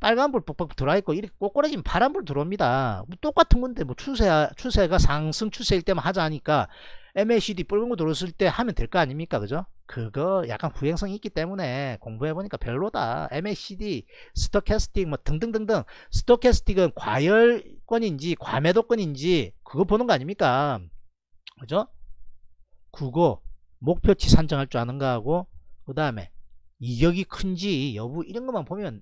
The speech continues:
다 알 수 있는 거거든요. 그래서, 어, 공부는 한 번씩들 다 해보시고 나중에, 어, 결국은 간결하게 만드는 게 더 좋아요. 간결하게.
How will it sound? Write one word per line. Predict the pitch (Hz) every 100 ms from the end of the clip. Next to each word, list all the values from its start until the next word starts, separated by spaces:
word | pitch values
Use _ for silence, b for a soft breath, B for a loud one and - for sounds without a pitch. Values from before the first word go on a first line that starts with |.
| _
다 | - -
알 | 160 175
수 | 117 196
있는 | 208
거거든요. | 180 117 101 98 123 98 - b b
그래서, | - 160 160 117 120 92 b b b b
어, | 101 98 95 90
공부는 | - 120 190 226
한 | 131
번씩들 | 180 185 - 127
다 | -
해보시고 | 101 113 127 160 226 196 123 139 104 - - - - _ _
나중에, | 110 127 185 220 143 147 120 - - - _ - - - - - -
어, | 123 117 110 98 90
결국은 | - 214 233 208 139 143 110 87 - - - - - - - - - -
간결하게 | - - 127 170 233
만드는 | 170 120 147
게 | 120
더 | -
좋아요. | - 95 113 135
간결하게. | - 95 104 127 123 90 92